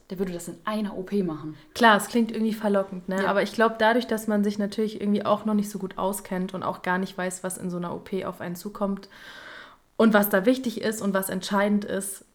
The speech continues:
Speaker 2: denkt man natürlich, klar. Also ich glaub, ich hätte im ersten Moment auch gedacht, „Hey, geil,
Speaker 1: Ja.
Speaker 2: eine O P, weniger Kosten,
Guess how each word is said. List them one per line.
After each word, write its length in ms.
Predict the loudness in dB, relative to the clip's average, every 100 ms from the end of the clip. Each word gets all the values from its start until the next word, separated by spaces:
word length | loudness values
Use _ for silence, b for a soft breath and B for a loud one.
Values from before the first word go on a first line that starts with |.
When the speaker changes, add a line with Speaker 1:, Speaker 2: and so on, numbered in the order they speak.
| _ _ 2
Speaker 2:
denkt 180 | 4
man 80 | 4
natürlich, 380 | 2 0 -4 -2
klar. 420 | -2 0 0 -4 -4
Also 160 | -2 0
ich 60 |
glaub, 180 | 0 0
ich 140 | 2 0
hätte 160 | 0
im 80 | -2
ersten 240 | -2 0
Moment 220 | 2 2 2
auch 160 | -2
gedacht, 260 | 0 -2 -2
„Hey, 100 | -4
geil, 380 | 0 0 0 -2 -8 -6
Speaker 1:
Ja. 100 | -4 0
Speaker 2:
eine 220 | 4 4 4
O 60 |
P, 420 | 0 2 4 4 0 -8 -4
weniger 380 | 2 2 4 0
Kosten, 680 | 2 0 0 -2 2 2